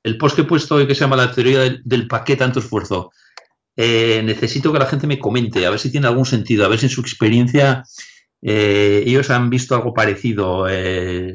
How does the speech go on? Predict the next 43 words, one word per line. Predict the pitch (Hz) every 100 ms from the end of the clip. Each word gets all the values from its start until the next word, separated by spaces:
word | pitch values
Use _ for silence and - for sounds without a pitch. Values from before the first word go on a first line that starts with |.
| -
necesito, | 104 104 107 104 147 95 90
porque | 95 101
es | -
que | 123 113 113 _ - - - - _ 202 123 123 123
es | 123 117
una | 135 135
teoría | 143 135 139
que | 135
la | 120
tengo | 131 127
muy | 127
poco | 127 123 117
contrastada. | 113 113 107 - 90 87 92
Si | - 101
es, | 110 - -
la | 117
gente | 131 131 139
es | -
tan | 143
amable | 127 95 95 98
de |
dejarme | 101 131 127 127
comentarios | 123 113 113 113 107 107
ahí, | 117 165 - _ _ _ _ _ _ _
lo | -
agradeceré | 101 101 104 110 120
un |
montón, | 117 101 87 87 87 - - - _ -
porque | 90 101
es | 104
una | 117 110
teoría | 117 107 113 113
que, | 113 98 90 85 101 - _ - - - _ _
que | -
es | 107
interesante, | 110 113 110 135 135 160
pero | 120 95
que | 92
igual | 95 95 90 104 104 113
es | 117
un | 110 104 -
auténtico | 101 - - 113 107 120
sinsentido. | 120 98 87 87 80 104 85 80